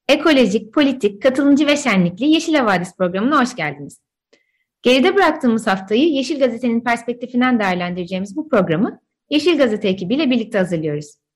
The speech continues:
Sizlerle buluşmamızı mümkün kılan Açık Radyo destekçilerine de bu vesileyle teşekkür ederiz. Bu hafta programımızın iklim bülteninde Türkiye'nin enerji üretimi ve karbon emisyonları üzerine Amber'ın yeni yayınlanan önemli raporundan bahsedeceğiz.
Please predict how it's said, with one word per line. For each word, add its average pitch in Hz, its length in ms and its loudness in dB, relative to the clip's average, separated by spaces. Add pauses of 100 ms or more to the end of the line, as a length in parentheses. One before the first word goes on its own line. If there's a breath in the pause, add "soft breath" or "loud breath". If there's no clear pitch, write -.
(440)
Sizlerle 302 480 0
buluşmamızı 311 500 0
mümkün 302 400 0
kılan 226 240 -2
Açık 254 320 -6
Radyo 185 260 -2
destekçilerine 233 680 -4
de 254 180 -4
bu 269 80 -2
vesileyle 208 460 -2
teşekkür 196 400 -6
ederiz. 143 360 -6 (840)
Bu 349 40 4
hafta 370 280 2
programımızın 330 580 0
iklim 330 320 -2
bülteninde 196 680 0
Türkiye'nin 285 420 0
enerji 269 420 0
üretimi 226 460 -2
ve 247 80 -6
karbon 240 360 -2
emisyonları 190 640 -4
üzerine 175 500 -6 (440 soft breath)
Amber'ın 277 320 4
yeni 285 220 2
yayınlanan 220 540 0
önemli 233 280 0
raporundan 190 500 -4
bahsedeceğiz. - 640 -10